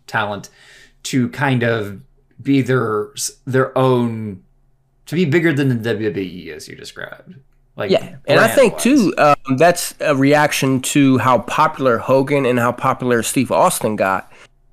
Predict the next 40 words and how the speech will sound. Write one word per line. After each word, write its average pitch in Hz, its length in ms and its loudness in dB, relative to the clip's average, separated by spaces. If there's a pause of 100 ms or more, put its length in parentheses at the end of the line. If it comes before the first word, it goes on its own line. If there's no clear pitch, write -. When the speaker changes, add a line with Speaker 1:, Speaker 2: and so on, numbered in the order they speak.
Speaker 2:
I 127 80 -4
think 190 180 0
that's 165 200 0
a 143 40 0
reaction 135 440 2
to 110 140 -6
that. 127 460 0 (120)
And 117 480 2 (560)
I, 127 220 -2
I 143 100 -2
th-, - 560 -12 (440)
I'm 143 120 0
just 180 160 2
speculating, 123 640 2
but 127 100 4
I 139 80 4
think 175 240 0
the 156 80 2
W, 165 280 2
that 151 180 2
the 143 60 -6
W, 160 460 4
the 135 200 0
W 160 420 2
W 143 500 2
E 156 460 0 (360)
feels 143 400 0
like 131 500 2 (1120)
if - 280 -2
we 156 160 4
let 175 220 4
them 160 180 2
get 147 160 0
too 160 200 0
big, 123 600 0 (180)
they 139 180 0
could 143 180 0
hurt 139 260 0
our 120 200 0
brand. 104 600 -2